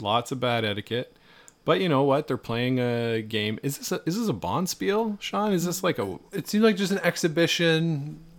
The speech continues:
Speaker 2: game that they set up.
Speaker 1: Like they said, "Hey, we wanna play one game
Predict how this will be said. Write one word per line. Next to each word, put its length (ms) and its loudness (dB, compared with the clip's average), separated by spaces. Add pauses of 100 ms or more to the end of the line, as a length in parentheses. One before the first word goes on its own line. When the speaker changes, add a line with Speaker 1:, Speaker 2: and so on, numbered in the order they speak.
(180)
Speaker 2:
game 320 6
that 160 2
they 420 4
set 300 2
up. 280 2 (160)
Speaker 1:
Like 140 2
they 100 4
said, 260 4
"Hey, 380 2
we 240 -2
wanna 320 2
play 220 -2
one 260 2
game 460 -2